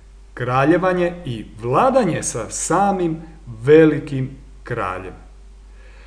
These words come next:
To je obećanje svima onima koji pate s njim ovdje na zemlji, svima onima koji su strpljivo ustrajali znajući da će ih Bog, pravedni sudac, nagraditi.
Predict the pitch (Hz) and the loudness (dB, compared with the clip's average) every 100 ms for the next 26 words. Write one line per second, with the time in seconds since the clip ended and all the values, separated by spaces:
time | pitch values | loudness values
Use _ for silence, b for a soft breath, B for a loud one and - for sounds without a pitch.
0 | b b 156 156 151 139 135 - 151 160 | b b 8 10 8 4 0 0 0 0
1 | 139 - - 135 170 254 170 - 139 233 | -2 -6 -8 0 2 2 -2 -2 0 2
2 | 214 123 101 - 117 110 - - - 220 | 0 -2 -6 -8 -8 -8 -12 -6 -2 -2
3 | - 147 - 160 160 151 - - 135 143 | -2 -4 -2 0 0 0 -8 -4 -2 0
4 | 135 147 147 147 147 143 123 131 113 101 | 0 0 -2 -6 -6 -4 -2 -2 -4 -8
5 | B B - - 151 151 139 147 151 139 | B B -16 -4 0 2 2 2 2 0
6 | 131 139 131 120 - 120 - - - 143 | -2 -2 -2 -4 -6 -10 -12 -6 -2 -2
7 | 151 151 135 117 151 180 254 - 254 160 | 2 2 2 -2 0 0 0 -2 2 2
8 | 120 110 110 120 196 269 175 147 156 156 | 0 -4 -8 -4 -2 2 2 2 -2 -6
9 | - 131 127 120 - 120 113 - 113 120 | -8 -8 -6 -6 -4 -6 -6 -14 -12 4
10 | 208 160 147 - B B - 143 143 139 | 6 6 4 0 B B -4 0 0 0
11 | 131 123 - 151 160 160 - - 160 165 | -2 -2 0 2 2 0 -4 -6 0 2
12 | 143 123 101 95 104 - | 2 -2 -4 -8 -12 -14